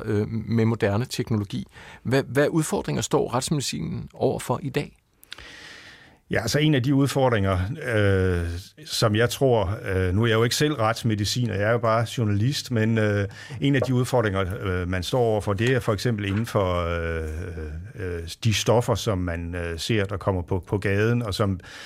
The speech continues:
Speaker 2: bliver mere og mere, øh, kompliceret at, at finde ud af. Der, der s-, kommer hele tiden nyt stof på gaden, og det er så retskemikerne meget, der tager sig af den opgave og prøver at følge med og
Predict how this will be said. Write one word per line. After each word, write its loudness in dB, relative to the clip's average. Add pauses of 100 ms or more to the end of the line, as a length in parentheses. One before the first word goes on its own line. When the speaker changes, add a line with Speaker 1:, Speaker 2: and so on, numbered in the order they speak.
(140)
Speaker 2:
bliver 2
mere 4
og 4
mere, 4
øh, -2
kompliceret 0
at, -2
at -2
finde 0
ud 2
af. 2 (160)
Der, 2
der -2
s-, -4 (280)
kommer 2
hele 0
tiden 0
nyt 0
stof 0
på -2
gaden, 2
og 0
det 0
er 2 (340)
så 2
retskemikerne 0
meget, 2
der 0
tager 0
sig -2
af -2
den 0
opgave 0
og -4
prøver 2
at 0
følge 0
med 4 (480)
og 2